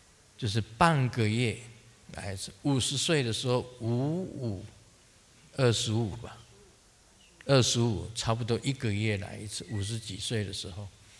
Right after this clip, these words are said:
六十几岁的时候就不要了，因为你六，八八六十四卦，六十四岁的时候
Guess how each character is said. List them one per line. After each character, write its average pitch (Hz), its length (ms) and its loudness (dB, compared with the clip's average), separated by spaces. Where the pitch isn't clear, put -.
六 160 300 8
十 127 180 2
几 107 220 -2
岁 110 240 2
的 101 100 0
时 95 140 -2
候 98 140 0
就 107 140 -2
不 127 300 2
要 131 340 2
了， - 200 -12
因 120 180 2
为 127 100 2
你 98 160 0
六， 170 160 0
八 113 340 6
八 110 460 4
六 131 280 4
十 - 160 0
四 123 320 4
卦， 117 340 0
六 165 240 6
十 135 160 2
四 139 300 4
岁 143 380 4
的 101 160 0
时 98 240 0
候 - 440 -2